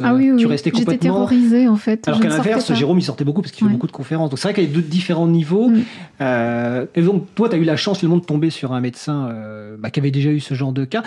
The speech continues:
Speaker 2: D'ailleurs, ça me fait penser à une question. Est-ce que, d'ailleurs, euh, en, en France, donc Jérôme nous a fait le retour d'expérience, euh, aux États-Unis, mais est-ce qu'en France, les médecins, euh, sont, sont formés ? Est-ce qu'ils sont habitués à faire passer les tests dont t'as parlé, euh, Jérôme, ou d'autres tests pour identifier ce burn-out,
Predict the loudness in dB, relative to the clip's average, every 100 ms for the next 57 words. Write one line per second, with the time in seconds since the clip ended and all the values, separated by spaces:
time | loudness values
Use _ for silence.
0 | -4 -2 0 0 -2 -4 -4 -2 -4 -4
1 | -2 -2 -2 0 0 0 -2 -4 -8 -8
2 | -8 -4 -2 -2 -2 -8 -6 -2 -2 -4
3 | -6 -6 -4 -6 -6 -4 -4 -4 -8 -8
4 | -6 -6 -4 0 0 0 -6 -20 -20 -6
5 | -2 -2 -2 -6 -4 -2 0 0 -2 -2
6 | -2 0 -2 -4 -4 0 0 0 0 -2
7 | -6 -6 -6 -4 -6 -8 -10 -10 -6 -4
8 | 0 2 2 0 -4 -8 -4 -2 0 0
9 | -2 -2 -4 -6 -4 -4 -2 -4 -4 -8
10 | -6 -4 -4 -6 -8 -8 -4 -2 0 -2
11 | 0 -2 -2 -4 -2 -4 -4 -2 0 0
12 | 0 -4 -2 -2 -2 -2 0 2 0